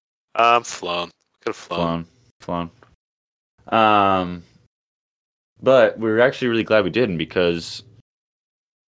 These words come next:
Speaker 2: we have the passes and we went two and a half days. We, like, went back at, like,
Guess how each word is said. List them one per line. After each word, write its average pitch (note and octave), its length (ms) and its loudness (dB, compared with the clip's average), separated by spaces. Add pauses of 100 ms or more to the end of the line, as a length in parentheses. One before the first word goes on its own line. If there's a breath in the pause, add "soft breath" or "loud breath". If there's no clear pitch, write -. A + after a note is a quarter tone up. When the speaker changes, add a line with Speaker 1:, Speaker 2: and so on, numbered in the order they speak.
(380)
Speaker 2:
we G#2 180 2
have A#2 340 2
the G2 80 -2
passes E2+ 600 -4
and F#2 400 -2
we G2 120 -2
went A#2 280 -2
two C3 160 0
and A#2+ 100 2
a A2 40 -2
half A2 260 -2
days. A2 400 2
We, G#2 140 2
like, F#2+ 200 2
went A2+ 200 -2
back G2+ 280 0
at, - 60 -4
like, E2+ 260 -4